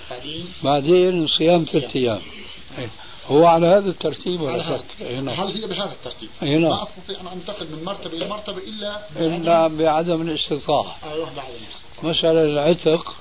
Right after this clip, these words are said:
Speaker 2: ما في عتق
Speaker 1: ما في.
Speaker 2: رقاب اليوم. فإذا تيجي المرتبة الثانية وهي الإطعام.
Speaker 1: المسح على الجورب، هل للجورب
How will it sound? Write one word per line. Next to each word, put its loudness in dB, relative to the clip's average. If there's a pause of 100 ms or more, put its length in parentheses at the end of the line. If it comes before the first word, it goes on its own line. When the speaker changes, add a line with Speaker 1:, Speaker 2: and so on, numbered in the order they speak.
(160)
Speaker 2:
ما 2
في -4
عتق -8
Speaker 1:
ما -12
في. -12
Speaker 2:
رقاب -4
اليوم. -6 (840)
فإذا 2
تيجي 0
المرتبة 0
الثانية -2
وهي -2
الإطعام. -6 (4000)
Speaker 1:
المسح -8
على -8
الجورب، -8 (1160)
هل -6
للجورب -10